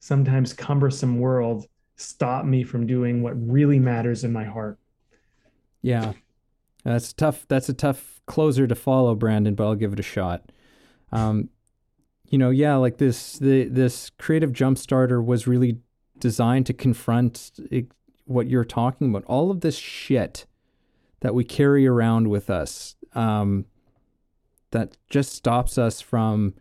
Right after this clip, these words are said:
Speaker 2: creating the things we wanna create, creating the lives that we wanna create, um, from going for the things that we, that we love and that we're passionate about,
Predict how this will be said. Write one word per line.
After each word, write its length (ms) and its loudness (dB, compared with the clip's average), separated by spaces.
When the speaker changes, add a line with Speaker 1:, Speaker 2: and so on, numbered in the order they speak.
Speaker 2:
creating 400 4
the 60 2
things 320 -2
we 60 0
wanna 160 0
create, 320 -2
creating 260 2
the 80 -2
lives 420 0
that 120 -4
we 100 0
wanna 260 -2
create, 580 -2
um, 420 0
from 500 2
going 400 4
for 200 -2
the 100 0
things 460 2
that 240 -2
we, 520 0
that 220 -2
we 100 -2
love 340 0
and 80 2
that 160 -6
we're 60 -6
passionate 580 -2
about, 400 -2